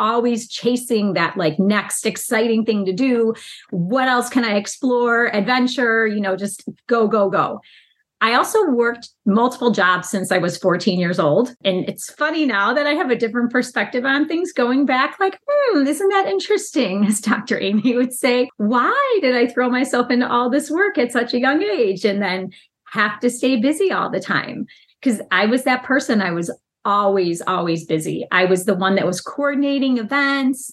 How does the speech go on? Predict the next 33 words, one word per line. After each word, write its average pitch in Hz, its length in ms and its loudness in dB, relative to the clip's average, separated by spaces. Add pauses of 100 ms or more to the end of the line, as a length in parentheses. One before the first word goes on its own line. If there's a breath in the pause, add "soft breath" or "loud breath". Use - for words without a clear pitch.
I 214 120 2
was 214 220 0
go, 302 240 -2
go, 339 180 0
go, 311 480 2
ultra 240 320 0
busy. 311 800 0
And 214 340 2
then 370 400 0 (120)
late 233 340 -2
twenty 262 280 2
nineteen 240 480 0
happened. - 500 -8 (140)
And 190 480 2
I 196 120 2
refer 226 380 0
to 285 80 2
this 269 240 0
as 233 140 2
my 202 140 2
greatest 196 400 0
gift 226 380 0 (120)
that 208 240 0
I 185 280 0 (360)
obviously 220 400 2
didn't 254 280 0
know 220 160 2
was 214 180 0
a 226 40 4
gift 220 240 -2
at 202 120 -6
the 214 80 -8
time. 220 540 -2